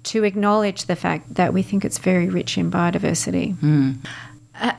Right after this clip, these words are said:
Speaker 2: just how close is Denman Prospect to Blewett's Block? Uh, what, what does the development look like out there?
Speaker 1: Yeah, it is a f-, it is just a, a, a few hundred metres down the hill.
Speaker 2: Oh.
Speaker 1: Um,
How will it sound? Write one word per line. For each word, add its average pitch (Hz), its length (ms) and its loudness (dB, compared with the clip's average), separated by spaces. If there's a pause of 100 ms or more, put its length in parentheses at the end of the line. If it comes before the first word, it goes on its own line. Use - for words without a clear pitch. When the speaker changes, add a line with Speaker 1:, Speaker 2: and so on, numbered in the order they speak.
Speaker 2:
just 285 240 -6
how 302 160 2
close 208 360 0
is 208 160 -8
Denman 160 380 2
Prospect 156 560 -2
to 127 220 -2
Blewett's 117 340 -4
Block? - 420 -6 (280)
Uh, 202 140 2
what, 214 300 -8 (260)
what 262 180 -2
does 262 160 -6
the 214 80 -6
development 160 500 -2
look 156 160 -2
like 117 280 -2
out - 200 -6
there? 113 200 -6 (640)
Speaker 1:
Yeah, 320 340 2
it 311 220 2
is 403 240 4
a - 80 -2
f-, - 240 -2
it 240 280 2
is 294 180 -2
just - 220 -4
a, 233 260 2
a, 208 240 -6
a - 40 0
few 220 160 -2
hundred 202 320 -2
metres 190 480 -2
down 190 360 0
the 185 60 -2
hill. 185 560 -2
Speaker 2:
Oh. 190 60 -6
Speaker 1:
Um, 196 600 0